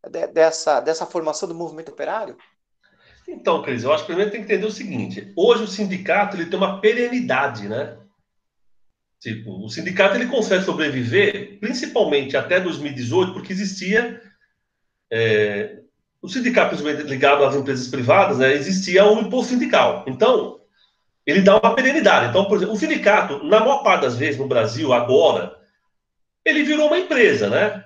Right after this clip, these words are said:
Speaker 2: Então, por exemplo, você vai no sindicato, tem lá funcionário que trabalha no sindicato. Inclusive, há, há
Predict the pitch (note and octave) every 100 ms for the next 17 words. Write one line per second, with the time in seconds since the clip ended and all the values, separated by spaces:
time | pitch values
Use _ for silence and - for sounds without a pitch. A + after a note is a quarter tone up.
0 | _ F#3 F#3+ G#3+ F#3 D3+ B2 - - -
1 | G3 B3 - C4 A3 F#3+ F#3 G#3+ C#4+ C#4+
2 | C4 F#3 G#3+ G3+ G3 G3 B3+ - B3 G#3+
3 | G#3 C4+ - C#4+ B3 F#3+ G#3+ C4+ C4+ A3
4 | F#3 C#3+ G#2 - _ _ _ _ _ _
5 | _ _ _ _ _ _ _ _ _ _
6 | _ _ - - B3 F#3+ F4 E3+ A#2+ -
7 | - _ _ _ _ C#3 - -